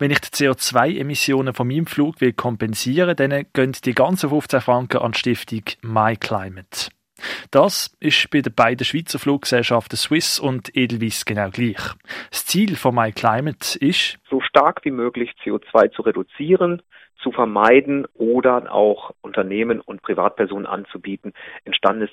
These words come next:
Speaker 2: C O zwei zu kompensieren. Das heißt, es auszugleichen, indem man Projekte weltweit unterstützt, die im gleichen Maße C O zwei einsparen oder der Atmosphäre entziehen, wie hier zum Beispiel durch Tätigkeiten wie Mobilität oder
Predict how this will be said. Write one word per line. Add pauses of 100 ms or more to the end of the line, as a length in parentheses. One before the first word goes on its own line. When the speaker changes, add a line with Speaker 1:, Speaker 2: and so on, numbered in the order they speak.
Speaker 2:
C
O
zwei
zu
kompensieren.
Das
heißt,
es
auszugleichen,
indem
man
Projekte
weltweit
unterstützt, (340)
die
im
gleichen
Maße
C
O (160)
zwei
einsparen
oder
der
Atmosphäre
entziehen, (220)
wie
hier
zum
Beispiel
durch
Tätigkeiten
wie
Mobilität
oder